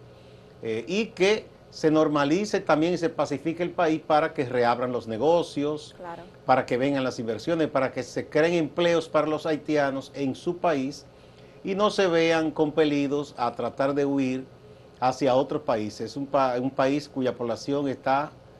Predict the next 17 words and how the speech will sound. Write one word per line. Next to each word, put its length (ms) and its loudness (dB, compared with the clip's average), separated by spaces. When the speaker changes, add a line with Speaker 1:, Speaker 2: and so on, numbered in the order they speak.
Speaker 1:
eh, 440 -4
diseminada 880 0
por 140 -4
las 200 -2
Américas 500 0
y 40 -2
por 180 -2
otros 240 -6
continentes. 840 -4
Y 340 -6
ya 140 2
sabemos 440 2
todo 200 0
lo 140 -2
que 220 0
eso 160 -4
implica. 600 -4